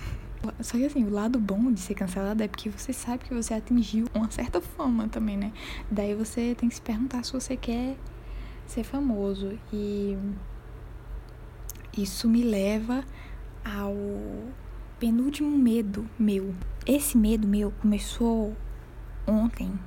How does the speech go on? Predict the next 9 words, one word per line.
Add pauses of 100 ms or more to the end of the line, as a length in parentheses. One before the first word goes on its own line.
(140)
que
eu
tava
assim, (1160)
com
esse
pensamento
de
que